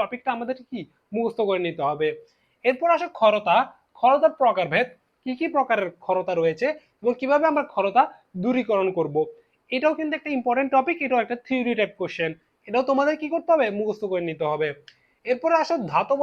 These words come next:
লবণের সাথে লঘু ক্ষারের বিক্রিয়া। বইয়ে আমাদের অনেকগুলো বিক্রিয়া দেওয়া আছে যে ধাতব লবণের সাথে লঘু ক্ষারের বিক্রিয়া, আমরা সবগুলো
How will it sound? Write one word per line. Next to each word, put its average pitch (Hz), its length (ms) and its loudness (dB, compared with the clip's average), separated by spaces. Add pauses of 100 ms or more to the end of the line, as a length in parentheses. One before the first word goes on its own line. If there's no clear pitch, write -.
লবণের 247 320 2
সাথে 254 140 -4 (120)
লঘু 190 220 0
ক্ষারের 214 300 2
বিক্রিয়া। 180 320 -4 (680)
বইয়ে 294 280 6 (140)
আমাদের 190 240 -2 (180)
অনেকগুলো 262 440 -2
বিক্রিয়া 196 300 -4
দেওয়া 160 240 -2
আছে 240 140 -8 (120)
যে 247 80 -10 (340)
ধাতব 180 260 0 (100)
লবণের 208 320 -2
সাথে - 160 -6 (380)
লঘু 202 220 2
ক্ষারের 180 260 2
বিক্রিয়া, 156 260 -2 (380)
আমরা 247 200 -2
সবগুলো 247 260 2